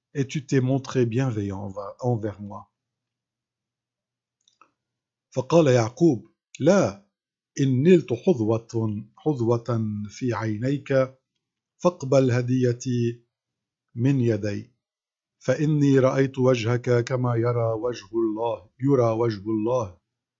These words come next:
ورضيت عني. Accepte donc le présent que je t'ai apporté, car Dieu m'a fait grâce et j'ai tout ce qu'il me faut. Il insista auprès de lui,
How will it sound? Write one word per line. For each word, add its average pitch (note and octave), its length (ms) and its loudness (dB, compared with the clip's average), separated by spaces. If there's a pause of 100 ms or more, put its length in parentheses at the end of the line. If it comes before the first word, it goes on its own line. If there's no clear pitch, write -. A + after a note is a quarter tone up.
(240)
ورضيت C#3 600 4
عني. A2 600 -2 (1500)
Accepte E3+ 460 0 (120)
donc G3+ 200 2
le D#3+ 100 2
présent D#3 500 0
que D#3 160 -4
je C#3 140 -2
t'ai D#3 240 -6
apporté, A#2 680 -12 (680)
car C3+ 240 2
Dieu C3 200 2
m'a C3+ 160 4
fait C#3+ 640 2
grâce B2+ 680 -2 (100)
et B2+ 80 0
j'ai C3 400 -2 (720)
tout G#3+ 160 0
ce - 160 -6
qu'il A#2+ 260 -6
me G#2+ 100 -6
faut. A2 380 -10 (360)
Il A#2 140 -6
insista C#3 680 -4
auprès B2+ 300 -4
de A#2+ 120 2
lui, A#2+ 440 -4